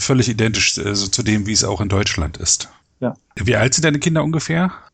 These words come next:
Speaker 2: Also ich habe eine Tochter, die ist sechzehn und dann habe ich mehrere Neffen, äh, die sind, äh, sechs und jünger.
Speaker 1: Ah, und
Speaker 2: Äh,
Speaker 1: haben,
Speaker 2: ja.
Speaker 1: wie, wie, wie ist deren Verhältnis zur Wikipedia?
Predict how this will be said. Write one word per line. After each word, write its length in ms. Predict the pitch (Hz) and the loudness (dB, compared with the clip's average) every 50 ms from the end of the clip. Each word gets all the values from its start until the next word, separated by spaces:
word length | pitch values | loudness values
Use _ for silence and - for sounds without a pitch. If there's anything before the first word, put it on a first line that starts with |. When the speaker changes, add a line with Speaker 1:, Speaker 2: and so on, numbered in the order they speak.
| _ _ | _ _
Speaker 2:
Also 260 | - 143 127 - 131 - - | 2 2 2 2 2 2 4
ich 160 | 156 151 165 | 2 2 4
habe 260 | 180 170 175 - - | 2 2 2 2 2
eine 260 | 151 151 147 143 - - | 4 4 4 4 2 2
Tochter, 380 | - 214 208 - - - 202 143 | 2 2 2 2 2 2 2 4
die 140 | - 147 147 | 4 2 2
ist 100 | - - | 2 0
sechzehn 920 | 247 233 - - 170 - - _ - - - 226 226 240 240 240 233 - - | -2 -2 0 0 0 -2 -4 _ -6 2 6 8 8 10 8 8 6 4 2
und 180 | 170 135 135 135 | 2 4 4 4
dann 300 | 151 151 160 151 160 165 | 4 4 4 2 2 2
habe 320 | 160 151 156 156 156 - | 2 4 4 2 2 2
ich 300 | - 156 151 147 - - _ _ _ _ _ - | 2 2 2 2 2 -4 _ _ _ _ _ 4
mehrere 680 | 131 139 147 151 151 151 147 135 135 131 127 123 120 123 | 6 6 8 8 8 6 6 6 6 6 6 6 4 4
Neffen, 800 | - 123 131 147 160 160 156 - - 180 185 196 208 214 233 - - | 4 4 6 6 6 4 2 2 4 6 8 8 8 8 6 4 2
äh, 120 | 143 123 | 0 0
die 140 | - 131 117 | 2 0 -2
sind, 240 | - - 131 127 127 | 2 4 4 4 4
äh, 400 | - 127 117 117 113 117 113 - | 4 4 4 4 4 4 2 2
sechs 380 | - - 135 139 147 - - - | 0 2 2 2 2 2 2 2
und 360 | 156 156 - 147 127 127 117 | 4 4 4 6 6 4 6
jünger. 560 | 117 127 127 127 120 120 123 113 110 113 113 - _ _ _ _ - | 6 6 6 6 8 8 6 6 4 2 0 -6 _ _ _ _ -6
Speaker 1:
Ah, 200 | 120 110 104 104 117 | -2 -2 0 0 0
und 220 | - - 127 120 | 0 2 4 6
Speaker 2:
Äh, 40 | 117 | 6
Speaker 1:
haben, 220 | 120 117 113 104 - - - 117 123 101 | 6 4 2 0 -8 -8 -6 -4 -2 0
Speaker 2:
ja. 100 | 131 131 - | 0 0 0
Speaker 1:
wie, 160 | 90 - - _ _ _ - - - - _ _ - | -2 -6 -12 _ _ _ -20 -20 -20 -20 _ _ -6
wie, 280 | 110 117 117 110 120 117 117 113 | -2 0 2 2 2 2 0 0
wie 80 | 110 117 | 0 0
ist 140 | - - - | 0 2 2
deren 160 | 104 123 135 | 2 2 2
Verhältnis 400 | - 151 143 151 - - 139 - | 2 2 2 2 2 2 0 2
zur 120 | - 139 123 | 2 2 0
Wikipedia? 640 | 127 - - - - - 107 110 123 151 175 185 | -2 -4 -6 -6 -2 -2 0 0 0 0 -2 -4